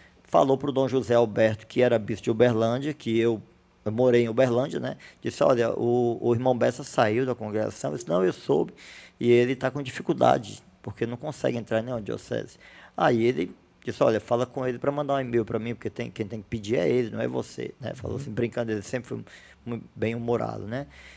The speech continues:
Speaker 1: E aí ele entrou em contato com a congregação pra saber por que que eu tinha saído. Quando eu disse, "Não, ele não teve problema, ele pediu pra sair." Inclusive o padre José Viane, na época, que era o, o provincial do Brasil, disse, "Olha, é, nós já decidimos aqui no conselho que onde o Bessa for, a gente vai dar uma carta
Speaker 2: Que
Speaker 1: pra", né?
Speaker 2: legal.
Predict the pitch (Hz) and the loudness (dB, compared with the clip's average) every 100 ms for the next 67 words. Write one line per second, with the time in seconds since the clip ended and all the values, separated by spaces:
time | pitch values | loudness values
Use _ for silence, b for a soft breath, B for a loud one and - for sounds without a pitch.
0 | B - 151 123 139 151 120 117 113 110 | B 8 10 10 6 2 0 0 -2 -2
1 | 107 104 - 110 107 113 113 - - - | -4 -4 -4 -4 -2 0 0 -2 -4 -4
2 | 127 - 104 110 - 131 - 127 117 104 | -4 -4 -4 -4 -2 -4 0 0 0 -6
3 | - 113 - - 214 175 113 110 120 110 | -8 -8 -4 -2 -4 -6 -10 -8 -8 -6
4 | 98 107 101 - 104 90 - 104 175 151 | -8 -10 -14 -6 -6 -2 0 0 -2 -4
5 | 98 98 104 117 120 165 143 123 160 B | -6 -6 -4 -4 -2 -2 -2 -2 -6 B
6 | B B _ 107 107 123 - 113 110 110 | B B _ -6 0 0 4 4 4 0
7 | 104 117 104 104 110 110 104 101 104 - | -4 -2 -2 -4 -4 -4 -6 -4 -2 -2
8 | - 113 110 110 110 - 110 101 - 113 | -4 0 2 2 -2 -6 -8 -6 -4 -4
9 | 117 - 110 104 120 147 123 120 - 113 | -4 -4 -4 0 0 0 -2 -4 0 0
10 | 110 B B B _ 110 107 107 117 117 | 0 B B B _ -4 -2 -2 -2 -4
11 | - 139 135 139 135 131 123 131 147 - | -10 -8 -8 -8 -6 -6 -6 -6 -8 -4
12 | 123 123 - 135 120 160 160 - 131 139 | -4 -4 -4 -2 0 -2 -4 -2 -2 -4
13 | - 127 123 165 143 143 170 117 120 123 | -4 0 0 0 -6 -8 -6 -4 -2 0
14 | 143 - 123 113 117 127 - - 123 123 | -2 -2 0 0 -2 -8 -4 -2 -2 -2
15 | 120 120 | -4 -8